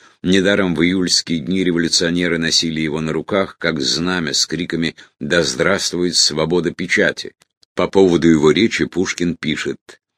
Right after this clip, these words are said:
«Для него это был еще один прекрасный момент. Стихи «Парижанка», сочиненные Делавинем, не нравятся Пушкину. «Парижанка» не стоит Марсельезы. Это водевильные куплеты», замечает поэт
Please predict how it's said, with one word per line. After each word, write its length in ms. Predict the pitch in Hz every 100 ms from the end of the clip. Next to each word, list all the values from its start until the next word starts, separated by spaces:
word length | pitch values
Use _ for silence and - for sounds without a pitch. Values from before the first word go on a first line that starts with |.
| -
«Для 260 | - 82
него 300 | 85 82 95
это 140 | 87 85
был 180 | 85 80
еще 420 | 80 80 - 95
один 240 | 82 87
прекрасный 640 | - 78 82 87 - 85
момент. 580 | 90 90 95 67 - - _ _ _
Стихи 680 | - - - 87 - 98 - -
«Парижанка», 840 | 92 76 71 85 113 95 - 69
сочиненные 760 | - 73 - 76 76 71 69
Делавинем, 760 | 71 76 73 67 90 101 71 62 _ _ _
не 180 | 73 80
нравятся 540 | 82 80 73 64 -
Пушкину. 540 | - 67 - 62 64 - _ _
«Парижанка» 680 | 98 82 69 82 82 76 76
не 220 | 78 82
стоит 540 | - - 87 80 67 - -
Марсельезы. 920 | 65 64 - 73 65 65 62 - 64 - -
Это 520 | - 85 - 82 78 - -
водевильные 1120 | 80 65 82 76 67 98 98 98 87 85 80
куплеты», 800 | - 78 76 85 90 - 58 - _ _ -
замечает 640 | 71 69 65 - 64 60 -
поэт 240 | 64 60